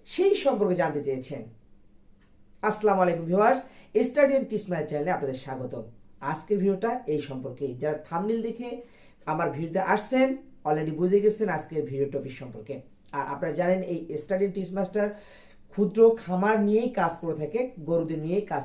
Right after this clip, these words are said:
করে থাকে, সেসব ভিডিও আপনাদের সামনে তুলে ধরি। আমি যা করি, আপনাদের সামনে তুলে ধরি। তো যে ভাইটি কমেন্ট করছে, তা হচ্ছে, আপনার গরু যদি দশ থেকে পনেরো মধ্যে, পনেরো মিনিটের মধ্যে শুয়ে পড়ে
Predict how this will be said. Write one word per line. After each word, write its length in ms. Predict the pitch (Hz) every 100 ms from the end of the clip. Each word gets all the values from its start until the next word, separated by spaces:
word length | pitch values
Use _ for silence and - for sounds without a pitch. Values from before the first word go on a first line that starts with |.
| -
করে 120 | 147
থাকে, 200 | 156 262
সেসব 320 | 269 156 156 135
ভিডিও 180 | 131 147
আপনাদের 220 | - 127
সামনে 160 | 143 143
তুলে 180 | 139 127
ধরি। 160 | 123 123 - - - -
আমি 220 | 151 175
যা 180 | 160 160 196
করি, 160 | 247 427 - -
আপনাদের 340 | 135 131 143
সামনে 220 | 127 131
তুলে 220 | 127 139 127
ধরি। 160 | 117 95 - - - - - - - - - - - - - - - -
তো 100 | 208
যে 140 | 185 240
ভাইটি 240 | 254 277 269
কমেন্ট 360 | 240 208 180 165
করছে, 260 | 147 - 254 - -
তা 100 | 170
হচ্ছে, 320 | 151 151 -
আপনার 320 | 202 160 202
গরু 200 | 202 190 196
যদি 100 | 208
দশ 240 | 180 175 180 -
থেকে 140 | 214 214
পনেরো 200 | 170 165 180
মধ্যে, 180 | 180 190 - -
পনেরো 280 | 175 185 226
মিনিটের 320 | 226 208 233 214
মধ্যে 160 | 220
শুয়ে 300 | 220 - 160 180
পড়ে 180 | 143 139